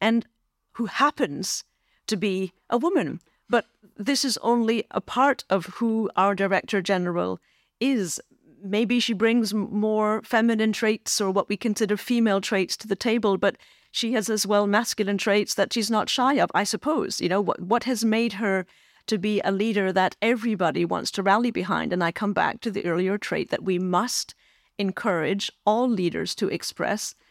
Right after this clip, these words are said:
masculine and feminine traits without shame, but with confidence, because that's the diversity that we have within us.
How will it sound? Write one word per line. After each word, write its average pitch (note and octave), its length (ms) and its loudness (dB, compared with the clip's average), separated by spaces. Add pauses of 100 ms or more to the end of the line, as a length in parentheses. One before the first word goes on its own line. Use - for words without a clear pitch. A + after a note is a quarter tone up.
(240)
masculine G3+ 640 -2
and F3+ 260 -2
feminine F3 500 -2
traits - 640 -6 (380)
without F#3 440 0
shame, C4 500 -2
but - 140 2
with G3+ 200 0
confidence, - 600 -2
because A3 320 -2
that's B3 300 0
the G#3 140 -2
diversity G#3 580 0
that F#3+ 160 0
we G3 120 0
have F#3+ 360 -2
within G3 680 0
us. - 400 -6